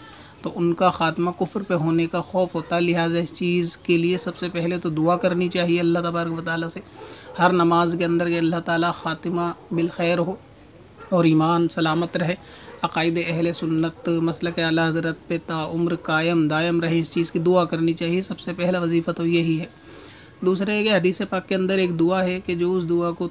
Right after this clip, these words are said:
तीन मरतबा सुबह और तीन मरतबा शाम को पढ़ेगा तो इंशाअल्लाह ताला उसकी जान, माल, ईमान और यहाँ तक कि माल व दौलत, घर बार वगैरह भी इंशाअल्लाह ताला वो महफूज रहेंगे।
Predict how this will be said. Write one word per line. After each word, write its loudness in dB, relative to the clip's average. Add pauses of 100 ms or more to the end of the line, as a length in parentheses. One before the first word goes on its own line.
तीन 0
मरतबा -2
सुबह -4 (200)
और -2 (100)
तीन 0
मरतबा -4
शाम 0
को -6
पढ़ेगा -4
तो -4
इंशाअल्लाह -2
ताला -4 (540)
उसकी 0
जान, 2
माल, 0
ईमान 0 (120)
और -2
यहाँ -4
तक -8
कि -4
माल 0
व -2
दौलत, -4
घर -4
बार -2
वगैरह -4
भी 0
इंशाअल्लाह -6
ताला -8
वो -10
महफूज -4 (500)
रहेंगे। -2